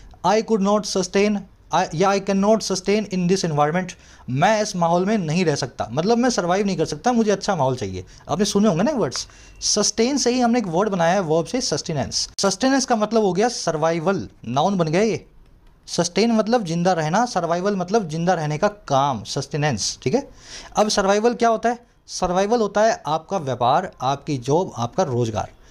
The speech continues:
इसलिए सस्टेनेंस वर्ड का मतलब हो गया आपका रोजगार, आपकी रोजी रोटी, क्योंकि वही तो आपका सर्वाइवल है। अल्टीमेटली तो काम तो कुछ करोगे ना, दुनिया में रह नहीं सकते बिना काम किए। तो ये जो सस्टेनेंस वर्ड है ना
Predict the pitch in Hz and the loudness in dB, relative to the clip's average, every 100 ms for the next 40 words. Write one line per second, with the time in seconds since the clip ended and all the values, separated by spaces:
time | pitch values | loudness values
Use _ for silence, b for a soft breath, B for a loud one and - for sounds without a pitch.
0 | b - 196 220 226 226 254 - 208 - | b -4 -2 2 2 2 0 -2 -4 0
1 | 214 240 - 180 160 226 240 196 196 175 | 0 0 0 0 0 2 0 0 0 0
2 | 170 220 - 143 - 214 147 151 143 117 | 2 0 0 -4 0 -2 0 -2 0 -2
3 | - 160 170 214 165 147 143 95 - - | 0 0 0 0 0 0 -2 -6 -10 -20
4 | _ b b b - 208 262 208 240 269 | _ b b b 0 2 2 2 2 0
5 | 247 269 208 196 202 214 294 233 240 226 | 0 0 2 2 2 2 2 0 0 0
6 | 233 240 165 175 208 220 220 180 180 175 | 0 -2 -2 0 0 -2 -2 0 0 2
7 | 262 180 185 196 208 190 226 233 226 220 | 0 0 0 2 2 2 2 0 0 2
8 | 220 220 214 208 202 - B B B B | 2 2 -2 -4 -10 -16 B B B B
9 | - 196 220 285 - 202 - 330 311 226 | 0 2 2 2 0 0 0 0 2 2
10 | 208 151 160 | 2 0 -2